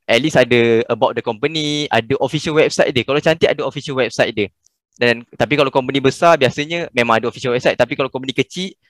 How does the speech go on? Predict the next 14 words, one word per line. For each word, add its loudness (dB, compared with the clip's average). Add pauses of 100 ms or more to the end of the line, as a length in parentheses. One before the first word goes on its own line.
(100)
S 0
M 0
E, -6 (480)
ke-, -4 (360)
ke-, -14
ad-, 0
kadang-kadang 6
ada, 2
kadang-kadang 4
tak -2
ada. -4 (380)
Ah, -2
tapi -2
you, -4